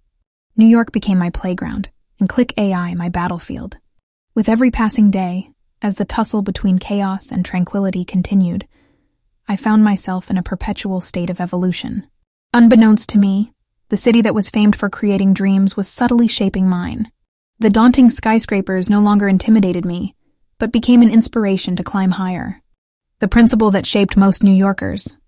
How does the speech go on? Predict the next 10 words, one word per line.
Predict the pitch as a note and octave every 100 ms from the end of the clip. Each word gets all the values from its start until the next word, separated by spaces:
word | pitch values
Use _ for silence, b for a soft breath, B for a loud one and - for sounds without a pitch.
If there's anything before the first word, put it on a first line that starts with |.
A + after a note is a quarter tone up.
| _ _
to | -
win, | F#3 F#3+ F#3 F#3 - -
to | -
thrive, | F3+ F#3+ F3+ F3+ F#3+ _ _ _ _ _ -
was | G3
becoming | F#3 F#3+ G3+ F#3+
a | F#3+
part | - G3
of | F#3
me. | F#3 A3 -